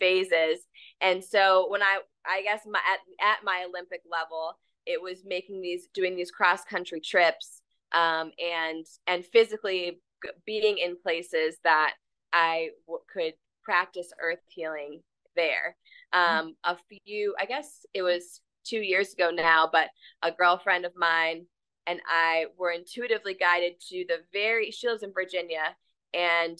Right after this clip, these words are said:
Speaker 1: we were just thinking to ourselves that we, we were both looking at a map and we said, "We really want, what is in this, like, very corner, bottom corner of Virginia? What's going on out there? Like, who's there? What's it like there?" We were both really drawn to this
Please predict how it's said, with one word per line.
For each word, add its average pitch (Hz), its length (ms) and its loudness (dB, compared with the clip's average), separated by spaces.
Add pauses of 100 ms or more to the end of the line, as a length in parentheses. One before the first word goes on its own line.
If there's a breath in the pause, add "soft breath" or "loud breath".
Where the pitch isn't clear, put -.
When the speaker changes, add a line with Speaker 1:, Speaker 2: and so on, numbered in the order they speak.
(140)
Speaker 1:
we 202 120 0
were 196 140 2
just 196 280 -4
thinking 226 340 -4
to 214 100 -4
ourselves 180 560 2
that 170 260 2
we, 175 240 -6 (360)
we 180 120 -4
were 180 140 -4
both 269 280 6
looking 233 220 -2
at 185 100 2
a 175 60 0
map 170 360 4
and 175 120 -12
we 175 100 -10
said, 175 180 -8 (580)
"We 233 240 -10
really 320 240 -4
want, 233 300 0
what 277 180 2
is 320 200 -4
in 208 220 -4
this, 185 200 0
like, 170 160 -4 (140)
very 208 360 0 (240)
corner, 185 440 0
bottom 175 280 0 (100)
corner 170 300 -4
of 156 80 -10
Virginia? 131 380 -8
What's 202 240 -12
going 214 260 -2
on 156 160 0
out - 240 -16
there? 82 240 -8
Like, 87 240 -12
who's 254 220 -12
there? 180 440 4 (240)
What's 240 240 2
it 196 140 -2
like 170 260 2
there?" 170 260 2
We 175 100 -4
were 180 120 0
both 214 240 0
really 185 260 -2
drawn 165 360 -4
to 160 80 -6
this 160 160 -12